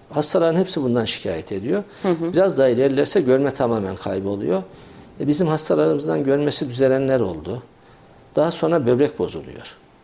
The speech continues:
Speaker 1: Biz bunları diyalize alıyoruz. Çok zorlu bir süreç oluyor. E, az
Speaker 2: Ben de
Speaker 1: sayıda
Speaker 2: onu soracaktım özellikle. Çünkü
Speaker 1: Evet.
Speaker 2: şeyde, haberlerde görmüştüm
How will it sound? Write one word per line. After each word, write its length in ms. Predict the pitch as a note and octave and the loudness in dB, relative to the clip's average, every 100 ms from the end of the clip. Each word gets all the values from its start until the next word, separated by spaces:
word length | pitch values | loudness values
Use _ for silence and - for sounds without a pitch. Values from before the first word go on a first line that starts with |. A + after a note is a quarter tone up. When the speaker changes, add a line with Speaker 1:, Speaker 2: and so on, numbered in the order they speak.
| - - - - C3+ | -20 -20 -20 -12 -6
Speaker 1:
Biz 160 | C#3+ | -4
bunları 320 | C#3+ D3 D3+ | 0 2 2
diyalize 360 | A#2 B2 A#2+ C#3 | 4 4 4 2
alıyoruz. 520 | G#2+ F2+ - - - - - - _ _ - | 0 -2 -8 -12 -14 -16 -20 -20 _ _ -18
Çok 260 | - F3 - | -4 -4 -2
zorlu 340 | - C#3+ D#3 | 0 2 0
bir 40 | B2+ | -4
süreç 360 | - A2+ - | -4 -4 -4
oluyor. 320 | D#2+ D#2 D#2 - - - - - - - - - - - - | -8 -12 -16 -18 -20 -20 -20 -20 -20 -20 -20 -20 -20 -18 -10
E, 60 | G#2+ G2+ F2 - | -8 -8 -10 -4
az 60 | |
Speaker 2:
Ben 40 | C#3+ | -2
de 40 | |
Speaker 1:
sayıda 360 | C#3 G3+ G#3 G#3+ | 0 0 2 4
Speaker 2:
onu 140 | G#3+ | 2
soracaktım 560 | G#3+ G#3+ G3 G#3 G#3 F#3+ | 2 2 2 2 2 2
özellikle. 560 | F3+ E3+ F3 E3+ A#3+ B3+ | 2 4 4 2 2 0
Çünkü 240 | A3 F3+ | 0 2
Speaker 1:
Evet. 140 | F3+ E3+ | 2 2
Speaker 2:
şeyde, 240 | F#3+ F3 | 2 2
haberlerde 540 | E3+ F3 F3 F3 F3 F3+ | 2 2 4 4 2 2
görmüştüm 460 | E3 C#3+ C#3+ A#2 | 2 2 -2 -2